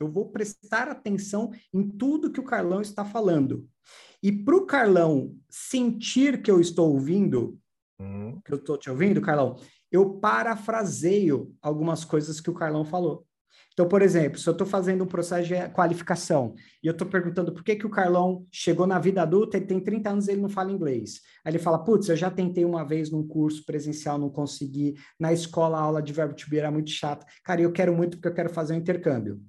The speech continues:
Speaker 1: Aí ele me falou isso, certo? Ao invés de eu falar, "Ah, legal, Carlão, entendi", e pa-, partir pra próxima fase,
Speaker 2: Uhum.
Speaker 1: eu faço o seguinte, "Pô, legal, então vamos lá, Carlão, deixa eu ver se eu entendi." Você me falou aqui que você já tentou falar inglês, você já fez,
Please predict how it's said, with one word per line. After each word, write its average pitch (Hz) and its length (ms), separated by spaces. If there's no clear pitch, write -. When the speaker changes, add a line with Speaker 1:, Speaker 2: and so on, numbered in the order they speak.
Speaker 1:
Aí 131 120
ele 135 80
me 151 100
falou 165 260
isso, - 260
certo? - 380
Ao 220 120
invés 262 320
de 214 100
eu 220 60
falar, 208 420
"Ah, 277 140
legal, 285 420
Carlão, 202 280
entendi", 202 680
e 202 100
pa-, 180 380
partir 165 280
pra 151 120
próxima 135 380
fase, 180 380
Speaker 2:
Uhum. 139 140
Speaker 1:
eu 160 60
faço 185 220
o - 20
seguinte, 196 420
"Pô, 403 100
legal, 254 360
então 233 180
vamos 294 200
lá, 214 100
Carlão, 196 340
deixa - 280
eu 330 60
ver 269 120
se 269 100
eu 277 60
entendi." 160 600
Você 233 80
me 302 80
falou 277 200
aqui 240 200
que - 80
você 208 160
já 185 240
tentou 247 420
falar 190 380
inglês, 165 720
você 190 180
já 208 240
fez, 220 600